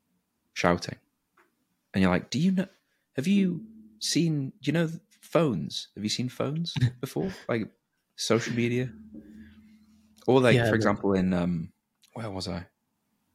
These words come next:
Speaker 1: This mu-, this was in L A on the back of my honeymoon. Like,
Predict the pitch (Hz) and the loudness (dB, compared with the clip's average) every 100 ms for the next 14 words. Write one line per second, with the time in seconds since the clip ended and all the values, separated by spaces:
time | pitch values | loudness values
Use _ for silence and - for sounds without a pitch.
0 | _ _ _ _ _ _ _ _ _ _ | _ _ _ _ _ _ _ _ _ _
1 | _ _ _ _ - 104 120 - 117 113 | _ _ _ _ -6 -2 0 0 0 2
2 | 110 98 87 - 101 104 82 - _ _ | 4 2 0 0 0 0 -4 -10 _ _
3 | - 90 85 85 85 92 - 85 95 90 | -4 -2 0 0 -2 -4 -2 -2 0 0
4 | 87 85 - 90 - | 0 -4 -8 -10 -10